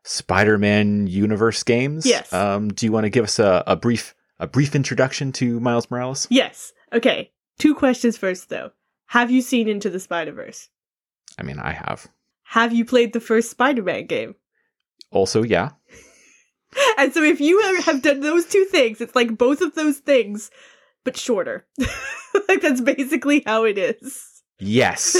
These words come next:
Speaker 2: <laughs> It's both of those things
Speaker 1: It is
Speaker 2: put
Speaker 1: p-
Speaker 2: together and shorter.
Speaker 1: It is both less story than Into the Spider-Verse, and also less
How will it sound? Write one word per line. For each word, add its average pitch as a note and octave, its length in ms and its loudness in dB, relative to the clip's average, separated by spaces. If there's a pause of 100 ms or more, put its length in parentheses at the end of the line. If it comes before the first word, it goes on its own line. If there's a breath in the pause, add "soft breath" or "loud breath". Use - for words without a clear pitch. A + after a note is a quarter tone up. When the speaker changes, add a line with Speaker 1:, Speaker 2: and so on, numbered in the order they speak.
(120)
Speaker 2:
<laughs> - 100 -8
It's C#4 140 0
both F4 240 -2
of G4 120 -4
those G4 200 4
things C#4 320 -2
Speaker 1:
It C3+ 160 4
is - 120 -2
Speaker 2:
put F#4 120 0
Speaker 1:
p- G#4 100 2
Speaker 2:
together B3+ 480 0 (180)
and G3+ 160 -6
shorter. F3+ 480 -6
Speaker 1:
It C3 120 4
is C#3 140 2
both C3+ 280 2
less A2+ 260 0
story B2 460 2
than F#2+ 180 0
Into F#2 160 -4
the A2 100 -2
Spider-Verse, D2+ 680 -2 (480)
and A2+ 120 2
also A2 300 2
less G2 460 0